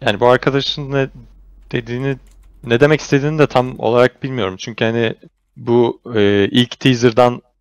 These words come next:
da geliyor bu arada bu yorumlar. O yüzden hani acaba bilmiyorum, belki hani, ha, bu işte şey, e, daha yapamamışsınız oyunu, işte bad graphics,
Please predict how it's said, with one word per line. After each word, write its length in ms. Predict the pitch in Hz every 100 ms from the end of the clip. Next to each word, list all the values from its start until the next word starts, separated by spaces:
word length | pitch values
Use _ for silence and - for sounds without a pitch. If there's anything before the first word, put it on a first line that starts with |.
| -
da 80 |
geliyor 480 | 98 98 95 95 135 - _
bu 80 | 101
arada 220 | 92 95
bu 80 | 98
yorumlar. 440 | 95 95 104 139 156 - _ _ -
O 100 | 113
yüzden 220 | 113 127
hani 340 | 131 131 127 - _ _
acaba 500 | 117 113 113 113 107 - _ _
bilmiyorum, 320 | 110 110 95 95
belki 320 | 95 95 104
hani, 280 | 98 98 - _ _ _ _
ha, 340 | _ 113 104 104
bu 240 | 104 104 -
işte 380 | - - 101 -
şey, 300 | - 98 95 - _ _ _ -
e, 60 | 113 110 - - _ _ -
daha 340 | 104 104 98 - - -
yapamamışsınız 840 | 117 - 117 107 101 - 101 95 98
oyunu, 380 | 92 95 98 170 170
işte 320 | - - 104 98 _ _ _ _ _ 107
bad 200 | 107 101
graphics, 380 | 104 98 110